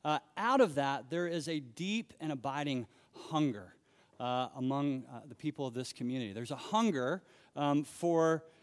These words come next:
uh, this, this fact that we want more of what we've gotten a taste of. We want more, uh, for example, of, uh, of Scripture. We want biblical and,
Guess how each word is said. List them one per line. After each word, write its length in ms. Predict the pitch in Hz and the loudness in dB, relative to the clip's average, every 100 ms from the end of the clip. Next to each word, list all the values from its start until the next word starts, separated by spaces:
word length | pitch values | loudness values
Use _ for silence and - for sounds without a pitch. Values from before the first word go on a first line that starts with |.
| _ - | _ -8
uh, 280 | 147 156 131 135 | -4 -2 -4 -4
this, 340 | 147 160 - - _ _ _ - _ - - 160 | 0 0 -4 -10 _ _ _ -20 _ -20 -20 -12
this 160 | 156 | -10
fact 440 | - - 190 220 - | -10 -4 0 0 -2
that 100 | 165 | -2
we 100 | 165 | -2
want 380 | 135 165 202 151 | 0 0 0 0
more 760 | 139 139 143 165 165 127 123 | 0 2 4 6 6 4 0
of 100 | 123 | -4
what 80 | 139 | -6
we've 160 | 139 120 | -4 -4
gotten 160 | 135 | -4
a 60 | 113 | -6
taste 400 | - 127 117 - | -10 -10 -10 -10
of. 160 | 92 104 | -10 -4
We 80 | |
want 180 | 147 170 | -2 0
more, 720 | 139 151 175 220 180 135 170 180 - - - | 0 4 6 8 8 6 2 -4 -14 -20 -8
uh, 300 | 135 139 139 | -2 0 0
for 160 | 156 | -2
example, 460 | 139 147 147 143 131 | -4 -2 -2 -2 -4
of, 340 | 143 139 123 - | -2 -2 -2 -10
uh, 220 | 135 139 - | -8 -8 -8
of 200 | 135 123 | -10 -12
Scripture. 640 | - - 160 - 139 101 95 | -14 -4 -4 -4 -8 -10 -12
We 60 | 123 | -6
want 420 | 143 147 170 - | -4 -4 -8 -4
biblical 600 | 160 180 180 - 180 160 | -2 2 0 0 0 0
and, 160 | 139 | -2